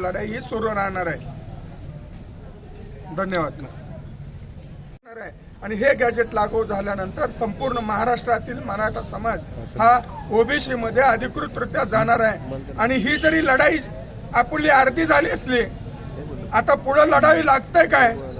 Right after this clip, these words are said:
तर निश्चितपणानं मराठा समाज लढण्यासाठी तयार आहे. आणि म्हणूनच मी काल पत्रकारांशी बोलताना सांगितलं की आमच्या अजून दीड पोतं बाजरी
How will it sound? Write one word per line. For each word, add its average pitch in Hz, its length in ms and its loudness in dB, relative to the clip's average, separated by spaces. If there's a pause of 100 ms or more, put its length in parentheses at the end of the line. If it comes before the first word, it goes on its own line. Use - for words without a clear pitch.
(100)
तर 277 120 6
निश्चितपणानं 277 800 0
मराठा 247 380 2
समाज 269 460 0
लढण्यासाठी 254 520 0 (120)
तयार 415 260 2
आहे. 208 240 6 (380)
आणि 240 160 0
म्हणूनच 269 580 4 (400)
मी 269 100 -2
काल 269 240 4
पत्रकारांशी 277 720 2
बोलताना 277 460 4
सांगितलं 269 640 2 (880)
की 294 60 6
आमच्या 262 420 6
अजून 294 260 4
दीड 294 180 2
पोतं 285 360 2
बाजरी 254 420 2